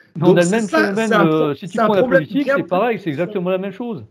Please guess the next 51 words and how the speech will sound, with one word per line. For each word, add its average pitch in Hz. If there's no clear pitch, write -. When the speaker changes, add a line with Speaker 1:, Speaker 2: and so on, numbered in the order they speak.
Speaker 2:
Mais 208
oui, 311
c'est 226
Speaker 1:
Plus 170
Speaker 2:
bien 262
Speaker 1:
personne 226
Speaker 2:
plus 220
Speaker 1:
n'a 165
confiance 202
Speaker 2:
profond. 160
Speaker 1:
en, 127
dans 127
les 127
hommes 175
politiques. 180
Speaker 2:
Et 139
Speaker 1:
Enfin, 131
Speaker 2:
c'est 214
Speaker 1:
c'est 214
Speaker 2:
clair, 277
Speaker 1:
pareil. 214
Speaker 2:
regarde 202
demain, 247
si -
t'as 240
Emmanuel 240
Macron 226
qui -
va 220
annoncer 214
que 202
oui, 208
nous 196
sommes 190
visités 185
par 180
des 180
ovnis, 190
objets 175
volants 190
non 190
identifiés, 190
qui 180
ne 165
sont 170
pas 185
russes, 175
ni 180
chinois, 175
machin 160
truc, 233